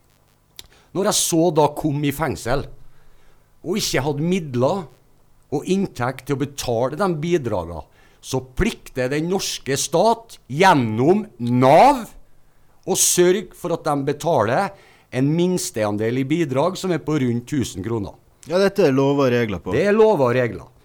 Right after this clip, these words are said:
Speaker 1: Men du må selv søke om det. Det går ikke av seg selv. Og det gjorde jeg. Kjetil kom inn i fengsel,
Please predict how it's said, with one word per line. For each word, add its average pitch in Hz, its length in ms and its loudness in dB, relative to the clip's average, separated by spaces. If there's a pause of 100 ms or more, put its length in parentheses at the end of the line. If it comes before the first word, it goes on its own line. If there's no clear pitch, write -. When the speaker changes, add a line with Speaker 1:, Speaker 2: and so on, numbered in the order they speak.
(280)
Speaker 1:
Men 131 220 -2
du 175 80 -2
må 185 160 -2
selv - 560 0 (640)
søke 139 560 0
om 143 80 -2
det. 135 160 0 (240)
Det 131 120 -8
går 143 240 2
ikke 110 200 -4
av 107 80 -8
seg - 120 -6
selv. 110 280 -4 (1160)
Og 143 140 -4
det 202 160 0
gjorde 131 220 0
jeg. - 80 -20 (840)
Kjetil 214 460 0
kom 208 200 2
inn 208 120 2
i 196 80 4
fengsel, 180 400 0